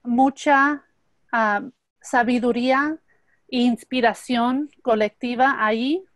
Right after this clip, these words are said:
así que podemos, ah, ver esas ideas y, ah, seguir trabajando en hacer esas ideas, ah, realizarse. Ah, de todas las ideas y prioridades,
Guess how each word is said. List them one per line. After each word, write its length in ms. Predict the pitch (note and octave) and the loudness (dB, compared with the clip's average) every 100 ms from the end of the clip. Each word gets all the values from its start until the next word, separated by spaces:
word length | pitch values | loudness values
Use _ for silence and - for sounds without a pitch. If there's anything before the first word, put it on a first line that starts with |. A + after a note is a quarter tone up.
| _ _ - | _ _ -6
así 480 | A3 G#3+ G#3+ C4 A3 | -4 -2 -4 -10 -8
que 340 | B3 A3+ A3 | -4 -2 -2
podemos, 720 | - A3+ A3 A3 A#3+ - - _ _ _ _ | -6 -4 -4 -4 -6 -8 -20 _ _ _ _
ah, 280 | - G#3+ G3+ G#3 | -6 -4 -4 -6
ver 260 | G#3 A#3+ A#3+ | -2 0 0
esas 340 | A3+ B3+ - | -2 -6 -6
ideas 520 | A3+ A3 A3 A#3+ - | -4 0 2 2 -2
y, 360 | A#3+ A3 G3 G3 | -6 -6 -8 -8
ah, 280 | G#3+ G3+ G3+ | -8 -6 -8
seguir 420 | G3+ C4 G#3 A3+ - | -6 -4 -4 -6 -2
trabajando 680 | A#3+ G#3+ F#3+ A3 A3 A#3 A3+ | 0 0 -2 -6 -4 -4 -4
en 120 | G#3+ | -6
hacer 360 | G3 A#3 G#3+ | -8 -8 -6
esas 380 | G#3+ - G3+ - | -6 -8 -12 -12
ideas, 560 | A#3 A3 A3 A3 - _ | -8 -2 -2 -2 -6 _
ah, 260 | A3 G3 G3 - _ _ _ _ _ _ _ _ | -6 -4 -6 -14 _ _ _ _ _ _ _ _
realizarse. 1000 | - A#3 A3 A3 - A3 G#3+ D4 D#4 D#4+ _ _ _ _ _ - | -8 -2 0 -2 -2 -2 0 -2 -2 -4 _ _ _ _ _ -4
Ah, 300 | A3 A3+ G#3+ - _ _ _ - | 0 0 -2 -10 _ _ _ -4
de 180 | B3 | -4
todas 240 | B3 C4+ C#4+ | 2 2 4
las 200 | D#4 D#4+ | 0 0
ideas 520 | B3+ A#3 A#3+ B3+ - | 0 2 2 0 -6
y 160 | C4 A#3+ | -8 -8
prioridades, 1080 | - B3 A#3 A3 A3 A3 B3+ C4+ - - | -2 -2 0 0 0 0 0 -2 -8 -20